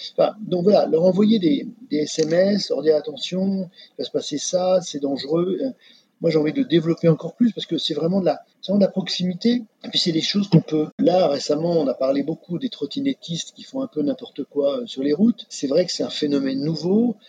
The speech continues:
euh, que c'est dangereux. Euh, il se vend aujourd'hui, euh, cinq cent mille trottinettes électriques par an,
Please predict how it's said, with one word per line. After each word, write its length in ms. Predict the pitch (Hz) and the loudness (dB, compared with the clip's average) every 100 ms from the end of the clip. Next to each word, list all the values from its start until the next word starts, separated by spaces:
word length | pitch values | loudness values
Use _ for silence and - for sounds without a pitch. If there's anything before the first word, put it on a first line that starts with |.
| _ _ - | _ _ -18
euh, 60 | - | -14
que 80 | - | -10
c'est 160 | 123 | -6
dangereux. 600 | 117 156 147 156 196 240 233 | 8 10 10 6 4 4 2
Euh, 380 | - - - - | -4 -8 -12 -14
il 100 | - | -12
se 140 | - | -6
vend 220 | 117 139 | -4 -2
aujourd'hui, 580 | 139 127 117 123 151 143 | -2 -2 -4 -4 -4 -4
euh, 160 | 117 113 | -4 -6
cinq 200 | - 151 | -6 -6
cent 220 | - 139 | -4 -4
mille 180 | 147 151 | -4 -6
trottinettes 480 | - 117 - 135 - | -8 -10 -6 -6 -4
électriques 400 | 123 - - _ | -6 -8 -12 _
par 180 | 170 160 | -8 0
an, 280 | 202 226 | 2 2